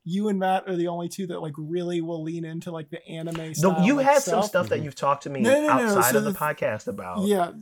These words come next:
Speaker 1: the thing I was gonna say is one thing I have thought about, and I genuinely, and I've been thinking about it since, uh, I don't remember if it was last year or the year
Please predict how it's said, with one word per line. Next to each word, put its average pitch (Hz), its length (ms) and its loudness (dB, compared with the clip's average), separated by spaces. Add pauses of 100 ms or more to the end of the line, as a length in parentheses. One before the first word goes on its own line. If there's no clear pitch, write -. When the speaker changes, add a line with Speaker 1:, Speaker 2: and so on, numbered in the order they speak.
Speaker 1:
the 180 220 -4
thing 262 220 -4
I 302 80 4
was 277 140 0
gonna 262 120 -8
say 185 420 -2
is 175 180 -6
one 233 260 -4
thing 294 220 -8
I 196 120 -2
have 202 180 -4 (100)
thought 254 220 -4
about, 151 420 -6 (140)
and 165 120 -8
I 175 100 -2
genuinely, 247 880 -8
and 202 120 -2
I've 196 120 0
been 196 100 -4
thinking 254 220 -6
about 240 180 0
it - 140 -8
since, - 640 -4 (500)
uh, 190 500 2 (420)
I - 20 0
don't 262 180 0
remember 262 220 -4
if 208 80 -10
it 220 60 -4
was 180 160 -2
last 226 400 -2
year 311 400 -2
or 202 80 0
the 190 140 -4
year 208 360 -4